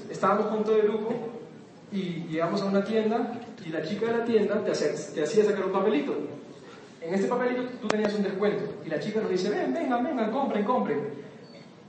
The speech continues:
Y yo digo, "¿Qué es eso?". Son papelitos de descuento que van desde el diez hasta el ochenta por ciento de descuento. Me dice, "Pero solamente hay dos del ochenta por ciento". Y digo, "¿Y cuántos han sacado hoy día?". "Solamente uno". Dice que le sacaban dos por día.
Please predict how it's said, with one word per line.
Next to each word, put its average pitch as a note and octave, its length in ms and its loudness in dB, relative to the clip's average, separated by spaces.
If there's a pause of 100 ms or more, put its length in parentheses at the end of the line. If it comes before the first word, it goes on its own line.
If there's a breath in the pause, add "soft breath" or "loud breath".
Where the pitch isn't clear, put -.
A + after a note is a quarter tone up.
(140)
Y F#3 100 -4
yo F#3+ 120 0
digo, A#3 200 -2
"¿Qué - 80 -2
es A#3+ 80 -2
eso?". - 300 0 (380)
Son G3+ 200 0
papelitos G3 460 2
de G3 100 0
descuento A3 360 -2 (140)
que D#3+ 100 -8
van G3+ 140 -2
desde - 280 2
el - 60 -6
diez A#3+ 500 -2
hasta E3 300 -4
el E3+ 100 -4
ochenta A#3 360 -4
por F#3 140 -4
ciento G3 300 -4
de E3+ 60 -4
descuento. - 340 -6 (1600)
Me E3+ 80 -6
dice, E3 220 0
"Pero D3+ 160 0
solamente G#3+ 440 2
hay F#3 80 8
dos G#3+ 240 8
del G3+ 100 6
ochenta F3 300 2
por F#3+ 120 -2
ciento". C4 300 2 (640)
Y F3 60 -8
digo, F3 180 2
"¿Y - 20 -4
cuántos G#3+ 220 2
han G#3 80 2
sacado G#3 260 2
hoy G#3 140 4
día?". E3 140 2 (600 loud breath)
"Solamente G3 540 0 (400)
uno". F3+ 420 0 (300)
Dice F#3 200 0
que F#3+ 60 4
le C#3+ 60 0
sacaban E3 360 -2
dos G3+ 160 2
por D#3 220 -2
día. A#2+ 120 -4